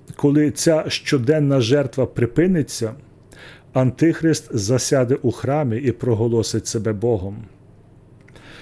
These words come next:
З того моменту почнеться відлік часу великої скорботи, про що писав пророк Даниїл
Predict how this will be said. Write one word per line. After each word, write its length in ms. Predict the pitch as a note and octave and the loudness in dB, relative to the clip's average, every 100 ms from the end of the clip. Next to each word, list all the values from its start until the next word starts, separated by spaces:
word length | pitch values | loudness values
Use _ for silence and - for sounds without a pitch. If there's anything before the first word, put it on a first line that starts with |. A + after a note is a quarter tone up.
| - | -8
З 180 | - - | -6 0
того 420 | E3 C#3+ D#3+ D#3+ | 2 2 2 2
моменту 680 | C#3+ C#3 D#3+ E3 - B2 B2 | 2 2 2 2 0 -2 0
почнеться 720 | C#3 B2 C#3 C3+ C3 - C3 - G#2+ G2+ | -2 0 0 0 0 -2 -4 -4 -4 0
відлік 420 | D#3 C3 C3+ A#2+ | 2 2 -2 0
часу 500 | - C3 B2+ - B2 | 0 0 0 -2 -4
великої 680 | G2 A#2+ A#2+ B2+ B2 A#2+ A#2+ | 0 0 2 0 0 0 0
скорботи, 760 | - - A2+ G#2+ C3+ - G#2+ C3+ - - - - - - | -2 -2 -2 0 -2 -2 -10 -12 -20 -20 -20 -20 -20 -4
про 140 | B2+ | -2
що 240 | - - B2+ | 0 -2 0
писав 500 | B2+ - C3+ C3 B2 | 0 0 0 0 0
пророк 360 | A#2 A#2+ A2+ | 0 2 2
Даниїл 640 | G#2 A#2 A2+ G#2+ C3+ C3 | 0 0 0 0 0 0